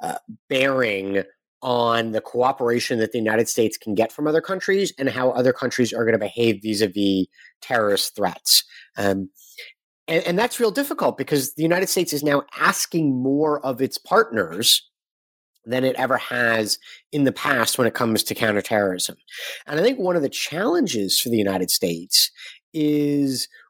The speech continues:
recognizing where it's going to be able, uh, to, to get useful cooperation that is sustainable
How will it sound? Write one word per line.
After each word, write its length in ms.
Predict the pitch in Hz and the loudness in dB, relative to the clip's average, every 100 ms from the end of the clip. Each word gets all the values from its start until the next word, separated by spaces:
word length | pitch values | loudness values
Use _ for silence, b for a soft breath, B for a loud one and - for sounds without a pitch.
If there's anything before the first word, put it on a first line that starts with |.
| - | -6
recognizing 1300 | 123 185 226 269 220 147 117 117 113 120 113 113 107 | 2 2 2 0 0 0 2 0 0 0 0 -2 -2
where 300 | 123 135 139 | 0 0 2
it's 220 | 131 127 | -2 -6
going 400 | 117 127 127 131 | -2 0 2 0
to 180 | - 135 | -2 -4
be 420 | 113 113 107 107 | 0 -2 -2 -2
able, 420 | 113 165 226 285 - _ B B B - | -2 0 0 0 -8 _ B B B -4
uh, 260 | 151 151 - _ | -2 -2 -6 _
to, 500 | - - 170 175 180 - _ b b _ _ _ _ | -12 -4 0 2 0 -4 _ b b _ _ _ _
to 100 | - | -8
get 300 | 156 165 170 - _ _ _ _ _ _ _ _ _ _ _ _ _ | 0 2 2 -2 _ _ _ _ _ _ _ _ _ _ _ _ _
useful 680 | 139 127 143 190 - - 190 | -8 -2 0 0 0 0 0
cooperation 800 | - 175 170 165 156 170 170 190 | 0 0 0 0 0 0 -2 0
that 120 | 156 | 2
is 160 | 143 - | 2 0
sustainable 800 | 135 - 135 147 151 202 247 | -2 0 0 0 2 0 0